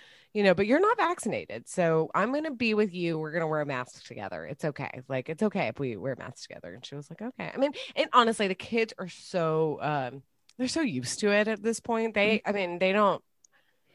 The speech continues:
Speaker 1: it doesn't bother them. I don't think they, like, love it, but they're just, you know, kids are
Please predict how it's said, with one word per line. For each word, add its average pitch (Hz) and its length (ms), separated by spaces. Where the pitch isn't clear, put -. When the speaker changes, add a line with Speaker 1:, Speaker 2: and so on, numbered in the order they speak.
Speaker 1:
it 226 40
doesn't 233 260
bother 156 300
them. 151 240
I - 80
don't 330 120
think 262 120
they, 190 120
like, 127 260
love 143 320
it, 131 220
but 165 120
they're 170 140
just, 185 280
you 262 80
know, 147 280
kids 247 260
are 196 180